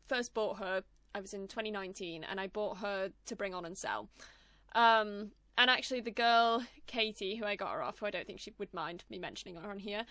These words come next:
um, <laughs> when I bought her, she, she wasn't actually Katie, she was on, like, livery at Katie's yard. Um, she said to me, "Make sure you don't keep this horse any longer than a month, or else you'll fall for her."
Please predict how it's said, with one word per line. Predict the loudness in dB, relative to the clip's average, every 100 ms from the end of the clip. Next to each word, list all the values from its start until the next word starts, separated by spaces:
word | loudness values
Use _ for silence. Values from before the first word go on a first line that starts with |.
| -12 -4 6
um, | 8 8 6 0 -8 -4 -2
<laughs> | 0 0
when | 4 4 4 2
I | 2 4 2 0 -4 -4
bought | 2 2 2
her, | 0 -2 -4
she, | -6 -8
she | -2
wasn't | -2 2
actually | 0 0 -2 -4
Katie, | -2 -4 -4
she | -8
was | -6 -6
on, | -6 -8 -6
like, | -6 -6 -10 _ -8
livery | -8 -6 -8
at | -10 -12
Katie's | -14 -14 -12
yard. | -8 -8 -8 -14 -18 -18 -18 -4
Um, | 2 4 4 -2 -10 -14 _ -14
she | -6 -4
said | 0 -2 -2
to | -2
me, | 0 0 -2 -6 _ _ _ _ _ _ -8
"Make | -2 -2 -2
sure | -2 0 0
you | 0
don't | -2 -2
keep | -4 -8
this | -8
horse | -6 -6 -4
any | -6
longer | -4 -4
than | -6 -8
a |
month, | -8 -10 -12 -20 _ -8
or | -6
else | -4 -6
you'll | -8
fall | -6 -6 -6
for | -10
her." | -10 -10